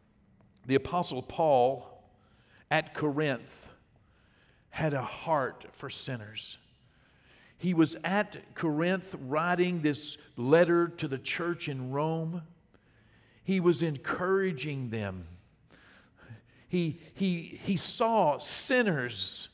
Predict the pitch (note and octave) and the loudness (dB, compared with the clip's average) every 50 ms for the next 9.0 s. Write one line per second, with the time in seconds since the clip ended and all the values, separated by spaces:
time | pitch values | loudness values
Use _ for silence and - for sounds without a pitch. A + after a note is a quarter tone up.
0 | _ - - - - - - - F#3+ G#3 G#3+ G3+ G3 F#3 F3 F#3 F#3 G3 G3 F#3+ | _ -20 -20 -20 -20 -10 -2 0 2 4 6 6 6 6 4 4 4 4 2 2
1 | D#3+ C#3+ E3 D3+ C#3+ C#3 F3 F#3 F3+ F3+ E3 E3 E3 D#3 D#3 E3 F3+ G3+ G3+ G3+ | 2 0 0 0 2 0 0 2 2 2 4 4 4 4 4 4 4 4 4 4
2 | F#3+ F3 C3+ - - - - - F#3 F3+ F#3 F#3 F3+ E3 C#3+ B2 A2+ A2 G2+ - | 2 2 -2 -6 -8 -8 -6 -4 -2 -2 0 0 -2 -2 -4 -6 -6 -8 -10 -12
3 | - - - - - _ _ _ _ _ _ _ _ _ _ _ _ _ _ - | -14 -16 -16 -18 -20 _ _ _ _ _ _ _ _ _ _ _ _ _ _ -2
4 | G3 G3 F3 - - - - A3 A3 A3 G#3 G#3 G3+ F3+ E3 - - - - - | -2 0 0 -2 -4 0 2 2 4 6 6 6 6 6 4 2 2 -4 -10 -2
5 | - F3+ F3+ - F3+ E3 E3 D#3+ E3+ F3 - E3+ E3+ - - E3+ - - A#3 A#3 | 2 2 2 4 2 -4 2 2 2 4 6 6 4 4 4 -6 -4 0 0 0
6 | A3+ A#3 F#3 E3 D#3 D3+ D3 D3+ C#3+ - - A#3+ A3+ G#3+ G#3 F#3+ D#3+ - F3+ D3 | 0 2 2 2 2 2 0 -2 -2 -2 0 0 2 2 0 -2 -2 -4 -4 -4
7 | - - - G#3+ G3+ G3 E3+ C#3 - - - E3 F3+ F3 F3 G3 G#3+ G#3+ G3+ F#3 | -4 -4 -2 0 0 0 0 -2 -6 -10 -6 -4 -4 -2 0 0 0 2 2 2
8 | F3 G3 G#3 G#3+ G3+ G#3 - - F3+ E3 D3+ E3 F#3 G3+ G3 F3+ E3+ D#3+ D3 | 2 2 2 2 0 -2 -4 -4 -4 -4 -2 0 2 2 2 2 0 -2 -4